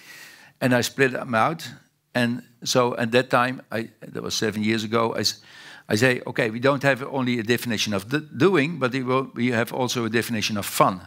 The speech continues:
How can you enjoy your work?" So I'm making agreements by the teams. Uh,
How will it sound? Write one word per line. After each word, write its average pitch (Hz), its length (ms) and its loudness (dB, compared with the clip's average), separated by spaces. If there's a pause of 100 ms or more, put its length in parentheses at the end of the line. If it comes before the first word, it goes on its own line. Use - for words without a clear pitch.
How 139 260 2
can 147 240 0
you 123 100 -4
enjoy 117 380 0
your 113 180 0
work?" 120 380 0 (540)
So - 140 -2
I'm 160 80 0
making 143 340 0
agreements 120 420 0
by 95 120 0
the 87 100 -8
teams. 85 440 -6 (2250)
Uh, 107 580 4